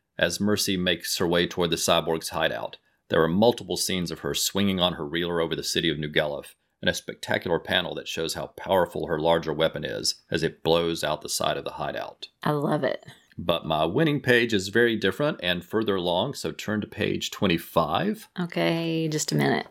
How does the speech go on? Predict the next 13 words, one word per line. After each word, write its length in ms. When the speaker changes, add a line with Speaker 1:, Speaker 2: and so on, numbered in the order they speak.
Speaker 2:
I've 180
got 200
it. 160
Speaker 1:
Ron 340
Randall 320
gives 260
us 140
so 380
much 200
emotion 360
on 100
this 160
page. 480